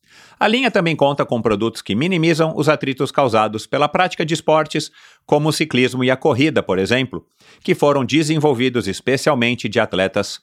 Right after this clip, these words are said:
para atletas como você. O diferencial da Pink Chicks está na união da proteção de alta performance, beleza e multifuncionalidade. Ela conta com uma linha completa de maquiagem com proteção solar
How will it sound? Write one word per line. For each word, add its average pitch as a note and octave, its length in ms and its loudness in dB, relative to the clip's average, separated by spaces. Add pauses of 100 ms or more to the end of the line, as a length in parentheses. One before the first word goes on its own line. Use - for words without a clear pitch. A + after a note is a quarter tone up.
para C#3+ 200 0
atletas E3 420 0
como B2 180 0
você. D#3 400 0 (600)
O G2 80 -2
diferencial A2+ 640 0
da G#2 100 0
Pink G#2 260 -4
Chicks - 300 -4
está B2+ 300 -2
na C3+ 120 0
união F3 380 0
da D3 100 0
proteção B2 540 -2
de E2+ 140 -4
alta C#3 260 0
performance, C3 640 -2
beleza A2 580 0 (140)
e A2 60 -2
multifuncionalidade. C#3+ 1300 -2 (420)
Ela E3 140 2
conta D3+ 240 0
com D3 80 -2
uma C#3 100 2
linha C#3 180 -2
completa C3+ 520 0
de A#2 100 -4
maquiagem A2+ 560 0
com G#2 160 -4
proteção F#2+ 480 -4
solar C3+ 400 0